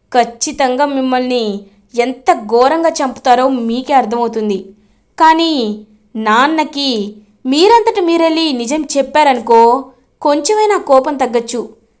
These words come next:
ఒకవేళ నాన్నంతటి నాన్న తెలుసుకుంటే మాత్రం మిమ్మల్ని ఎవ్వరు, ఎవ్వరు కాపాడలేరు. నిజం చెప్తారో,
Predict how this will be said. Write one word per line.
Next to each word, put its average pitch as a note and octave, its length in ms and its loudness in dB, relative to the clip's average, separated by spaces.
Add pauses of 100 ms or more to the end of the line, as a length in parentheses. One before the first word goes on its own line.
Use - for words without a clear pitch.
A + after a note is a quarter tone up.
(160)
ఒకవేళ G#3 560 -2
నాన్నంతటి C4+ 720 -4
నాన్న A#3 240 -2
తెలుసుకుంటే A#3+ 580 -2
మాత్రం B3+ 540 -4 (400)
మిమ్మల్ని E4+ 800 0 (340)
ఎవ్వరు, B3 580 2 (360)
ఎవ్వరు B3+ 460 4
కాపాడలేరు. C#4+ 800 2 (540)
నిజం A3 300 -2
చెప్తారో, B3+ 800 2